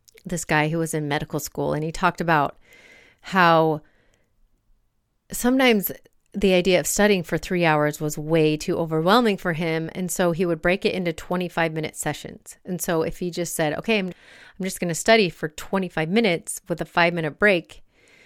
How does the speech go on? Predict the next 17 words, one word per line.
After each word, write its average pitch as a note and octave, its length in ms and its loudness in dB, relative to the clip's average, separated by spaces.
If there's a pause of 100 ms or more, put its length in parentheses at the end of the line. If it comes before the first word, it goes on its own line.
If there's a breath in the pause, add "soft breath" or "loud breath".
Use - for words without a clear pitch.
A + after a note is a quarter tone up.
(920 soft breath)
and F3+ 240 -2
then E3 440 -2
begin D#3+ 300 -4
again G#3+ 320 4
another E3+ 300 -2
twenty-five D#3+ 540 -4
minutes," G3+ 560 0 (140)
that F3 480 4
would E3+ 220 -2
motivate D#3+ 520 0
him D3 140 -2
to - 120 -12
just C#3+ 240 -8
get C3+ 200 -10
started. - 800 -6 (1080 soft breath)
And G3 220 0
then C#4 540 2